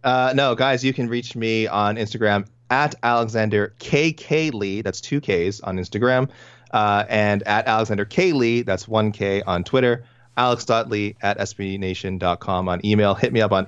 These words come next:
any of those platforms, guys. I am, I, uh, respond to all that. So, uh, yeah, keep 'em coming, guys. You guys are such a big part of the show. The, as Mike calls it, the fastest growing podcast in, in M M A, in the world, really.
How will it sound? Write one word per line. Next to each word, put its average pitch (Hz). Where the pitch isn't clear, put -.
any 175
of 156
those 143
platforms, 117
guys. 95
I 92
am, 90
I, 90
uh, 87
respond 92
to 95
all 90
that. 85
So, 85
uh, 87
yeah, 107
keep 139
'em 147
coming, 120
guys. 82
You 92
guys 92
are -
such 107
a 107
big 98
part 98
of 92
the 92
show. 90
The, 90
as 85
Mike 95
calls 90
it, 90
the 92
fastest -
growing 87
podcast -
in, 87
in 87
M 82
M 71
A, 64
in -
the 104
world, 95
really. 82